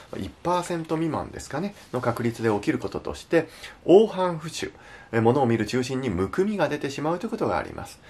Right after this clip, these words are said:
もし出た場合はちょっと歪んだり、えー、視力は下がるので、飲み薬、目薬で治療していくことになります。あとは網膜の変化。まあ、レーザーでこ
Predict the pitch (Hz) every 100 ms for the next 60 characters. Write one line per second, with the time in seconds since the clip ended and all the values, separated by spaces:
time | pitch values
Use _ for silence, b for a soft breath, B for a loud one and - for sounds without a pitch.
0 | B B 202 208 196 185 165 165 160 190
1 | 185 147 104 101 117 117 110 92 - -
2 | 107 - 123 98 85 90 98 92 - 80
3 | 151 B B B B 92 92 87 - -
4 | - 110 123 160 180 240 240 120 95 78
5 | - - - 156 - 71 - - - -
6 | - - B B B B B 120 95 76
7 | 123 214 127 - 71 69 104 90 - -
8 | - B B B - 107 151 107 85 85
9 | 113 - B - - 113